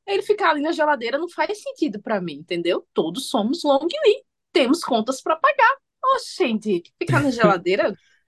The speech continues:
Speaker 1: por amor de Deus, né? E,
Speaker 2: Nossa,
Speaker 1: e eu tava
Speaker 2: real. <laughs>
Speaker 1: tava reparando isso essa semana. A maioria dos atores que são, tipo, ricos de berço, tão noventa por cento na G M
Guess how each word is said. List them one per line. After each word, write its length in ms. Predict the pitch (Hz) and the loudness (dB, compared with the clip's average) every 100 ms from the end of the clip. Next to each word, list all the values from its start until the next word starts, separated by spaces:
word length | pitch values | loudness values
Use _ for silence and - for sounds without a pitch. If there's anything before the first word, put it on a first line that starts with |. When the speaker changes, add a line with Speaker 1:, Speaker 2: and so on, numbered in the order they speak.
| _ - | _ -4
Speaker 1:
por 120 | 214 | -2
amor 220 | 247 320 | 0 0
de 120 | 415 | 0
Deus, 240 | - 208 254 | 0 -2 0
né? 180 | 202 - _ _ _ _ _ _ _ _ _ _ - 123 | -4 -6 _ _ _ _ _ _ _ _ _ _ -14 -2
E, 180 | 104 113 | -2 0
Speaker 2:
Nossa, 220 | 101 98 - | 0 4 6
Speaker 1:
e 40 | |
eu 80 | 117 | 6
tava 200 | 113 135 | 6 4
Speaker 2:
real. 160 | 117 120 | 2 0
<laughs> 340 | 120 - 180 - _ _ _ _ | -2 -4 -6 -8 _ _ _ _
Speaker 1:
tava 140 | 214 - | 0 0
reparando 420 | 202 202 180 196 180 | -2 0 0 -2 -4
isso 260 | 190 - - - | -6 -10 -10 -6
essa 160 | 185 | -6
semana. 640 | 185 233 277 196 170 151 - _ _ | -4 -2 -2 -2 -2 -6 -14 _ _
A 120 | 175 | -2
maioria 480 | 190 185 254 294 226 | 2 2 2 0 0
dos 140 | 180 185 | 0 0
atores 380 | 202 180 170 - | -2 -2 -6 -8
que 120 | 202 | -8
são, 600 | - - 196 220 240 208 _ | -4 0 2 2 0 -6 _
tipo, 320 | - 196 - 147 | -2 -2 -2 0
ricos 640 | 175 185 214 214 180 165 | 4 6 4 4 4 4
de 80 | 170 | 0
berço, 680 | 151 165 254 - 208 170 _ _ _ | 2 4 4 0 -2 -2 _ _ _
tão 240 | 233 233 - _ _ _ _ - - - | -2 -2 -4 _ _ _ _ -16 -16 0
noventa 560 | 208 214 175 180 220 330 | 4 4 4 2 2 2
por 100 | 349 | 2
cento 220 | 302 226 | 2 2
na 120 | 254 | 2
G 100 | 247 | 4
M 180 | 262 294 | 4 4